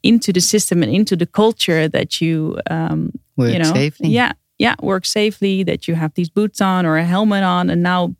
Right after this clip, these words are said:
Speaker 1: people cannot imagine that they used to work without them. Uh, and I think it's also our goal for cybersecurity that it has that level at some point, you know, that people are
Speaker 2: Nice.
Speaker 1: like, "Yes,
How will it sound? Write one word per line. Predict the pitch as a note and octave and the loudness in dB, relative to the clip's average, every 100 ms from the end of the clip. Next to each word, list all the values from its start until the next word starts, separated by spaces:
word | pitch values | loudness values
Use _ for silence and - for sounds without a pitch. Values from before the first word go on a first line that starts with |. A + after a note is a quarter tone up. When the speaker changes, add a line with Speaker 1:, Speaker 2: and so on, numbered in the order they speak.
| _ | _
Speaker 1:
people | G3 F#3+ F3 | -2 0 -2
cannot | - G#3+ G#3+ - | 0 2 2 0
imagine | F#3 F3+ F3+ F3+ D#3+ D3 C#3+ _ _ _ _ | 2 4 2 2 2 2 -2 _ _ _ _
that | F#3 E3 | 0 2
they | F3 | 2
used | F3 F3+ - | 2 0 0
to | F3 | 0
work | F3 E3+ | 0 0
without | D#3+ D#3+ D3 F#3+ | 0 0 -2 -4
them. | - C#4 F#4 _ - - - _ - | 0 0 0 _ -18 -16 -18 _ -4
Uh, | F#3 E3+ - - | 0 0 -2 0
and | F3 | 0
I | F3 | 2
think | F#3 E3+ | 0 0
it's | - - | -2 -2
also | F3 - - | -2 0 0
our | D#3+ F3+ E3+ | 2 2 2
goal | F3 D#3+ | 0 2
for | F3+ | 0
cybersecurity | E3 E3+ E3+ - - F3 F3 F#3+ F#3+ E3+ _ | 2 2 0 -2 0 0 0 -2 -2 -2 _
that | F3 F3 | 0 2
it | F3 - | 0 -2
has | - F3+ F#3 | -2 0 0
that | - F#3 | 0 2
level | F3+ F#3 F3+ F3+ | 4 4 4 2
at | E3 - | 2 2
some | A3+ G#3 | 2 2
point, | - - - | 0 -4 -2
you | F3 | 0
know, | E3+ G3 | 2 2
that | F3+ | 0
people | G3 B2+ F#3 | 2 2 2
are | |
Speaker 2:
Nice. | F3 | 2
Speaker 1:
like, | E3 - - _ _ _ _ | 0 -2 -18 _ _ _ _
"Yes, | F3 F#3 D3 - - | 2 2 0 -4 -6